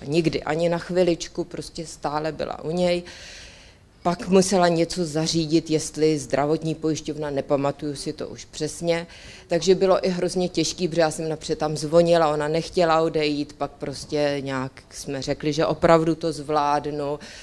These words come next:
Takže ona skutečně, že odejde jenom na pár hodin, prostě aby to zařídila, protože ho tam nechce nechat, toho pána.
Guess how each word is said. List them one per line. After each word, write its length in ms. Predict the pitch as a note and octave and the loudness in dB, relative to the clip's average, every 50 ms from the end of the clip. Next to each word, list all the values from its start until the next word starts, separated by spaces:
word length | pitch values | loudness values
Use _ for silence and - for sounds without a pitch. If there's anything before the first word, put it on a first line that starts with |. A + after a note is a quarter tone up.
| - - | -14 -8
Takže 240 | D#3 D3+ D3 E3+ - | -6 -4 -2 -2 -2
ona 160 | E3 E3+ E3+ | 0 -2 -4
skutečně, 640 | E3 - - G3 F#3+ - F#3+ F3+ - - G3 F#3+ F3 | -4 -2 -4 -2 4 4 4 4 4 0 0 0 0
že 180 | F#3 F#3 C#3 | 0 0 0
odejde 460 | B2+ D#3+ D3+ E3 E3 E3+ E3 E3 E3 | 0 0 2 2 2 2 2 2 4
jenom 360 | D#3+ E3 F3 F#3 G3 G3 G3 F#3+ | 4 4 4 4 4 4 4 4
na 120 | F#3 F3+ | 4 2
pár 340 | F#3 - F3+ E3+ E3+ E3 E3 | 2 0 -2 0 0 -2 -2
hodin, 420 | D#3 D3+ E3 D#3 C#3+ D#3+ D#3+ D#3 | 0 0 0 0 0 -2 -2 -2
prostě 320 | D3+ F3 - - - D#3+ C3+ | -4 -8 -10 -8 -6 -6 -6
aby 160 | D3 E3 D#3 | -4 -6 -6
to 140 | - F3 D#3 | -6 -8 -6
zařídila, 560 | D3 D3 C#3+ C#3 D#3 D#3 C#3 D#3+ D#3+ D#3 D3 | -4 -6 -6 -6 -8 -6 -4 -4 -4 -4 -6
protože 180 | C#3+ C#3+ D3+ | -8 -8 -8
ho 80 | D#3 D3+ | -8 -6
tam 240 | D#3 D#3+ D#3 D3+ D3 | -6 -6 -6 -4 -2
nechce 380 | C#3+ C#3+ D3 - - F3 D#3+ | -4 -4 -4 -8 -6 -4 -4
nechat, 320 | D#3 D3 D3 - - D3+ - - | -4 -4 -8 -12 -16 -18 -14 -12
toho 220 | D#3 D3 C#3+ D3+ | -12 -10 -10 -10
pána. 580 | D3+ - D#3+ D3 C#3+ C#3+ C#3+ C#3+ C#3+ D3 D3 | -12 -10 -12 -10 -10 -10 -10 -12 -12 -14 -14